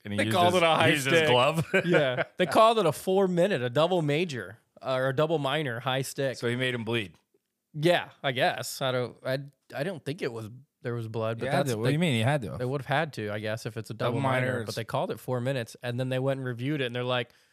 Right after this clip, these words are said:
Speaker 2: "Well, he didn't hit him with the stick, so we can't call penalty." <laughs> So he got away with it, but a hundred percent just hit him in the face with the glove as
Speaker 1: Yeah.
Speaker 2: he drove, as he skated by. Um,
Speaker 1: He knew he was there. He
Speaker 2: oh,
Speaker 1: knew
Speaker 2: yeah.
Speaker 1: exactly what he was
Speaker 2: did it
Speaker 1: doing.
Speaker 2: a hundred percent on purpose.
Speaker 1: Yeah.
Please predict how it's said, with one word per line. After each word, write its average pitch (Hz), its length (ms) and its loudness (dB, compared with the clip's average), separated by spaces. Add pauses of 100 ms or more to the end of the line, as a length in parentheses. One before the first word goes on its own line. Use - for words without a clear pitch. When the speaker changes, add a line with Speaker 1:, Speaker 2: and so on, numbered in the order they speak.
(240)
Speaker 2:
"Well, 147 160 2
he 151 100 4
didn't 170 260 2
hit 175 140 4
him 165 80 2
with 165 140 0
the 151 80 -2
stick, 165 340 -2
so - 140 -8
we 143 100 -2
can't 160 340 -2
call 147 260 4
penalty." 127 540 -2
<laughs> - 40 -20 (260)
So 214 300 -2
he 208 240 -2
got 190 280 -2
away 170 280 2
with 156 160 0
it, 139 120 -4 (280)
but 165 120 2
a 165 120 8
hundred 196 240 4
percent 170 380 2
just 147 160 -2
hit 156 160 2
him 156 80 2
in 156 80 0
the 147 100 2
face 147 280 -2
with 135 120 -2
the 131 80 -4
glove 135 400 2
as 127 160 -2
Speaker 1:
Yeah. 127 60 -6
Speaker 2:
he 127 60 -6
drove, 135 360 -2
as 131 180 -4
he 120 200 -8 (100)
skated 135 420 -2
by. 123 320 0 (800)
Um, 117 320 -4
Speaker 1:
He 165 80 -4
knew 170 120 0
he 139 100 2
was 110 100 0
there. 98 360 -4
He 196 60 6
Speaker 2:
oh, 170 60 8
Speaker 1:
knew 175 80 6
Speaker 2:
yeah. 175 60 4
Speaker 1:
exactly 151 420 2
what 160 100 4
he - 80 4
was - 100 0
Speaker 2:
did 143 120 2
it 127 120 2
Speaker 1:
doing. 95 120 -8
Speaker 2:
a 131 60 0
hundred 165 400 -2
percent 139 380 -4
on 117 140 -6
purpose. 113 380 -10
Speaker 1:
Yeah. 90 160 -4